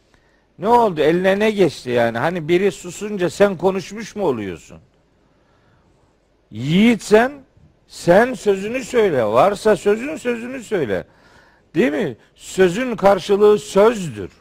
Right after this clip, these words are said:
Sözün karşılığı şiddet değildir.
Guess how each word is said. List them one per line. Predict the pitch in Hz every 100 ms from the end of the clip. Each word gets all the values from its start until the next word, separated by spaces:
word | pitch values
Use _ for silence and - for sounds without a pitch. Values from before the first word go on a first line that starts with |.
| _ _ _ _ _ _ _ _ _ _ _ _ _ _ - _
Sözün | _ 160 165 196 220
karşılığı | 180 180 165 185 190 196 196 170
şiddet | 196 175 147 202 -
değildir. | 226 254 233 139 95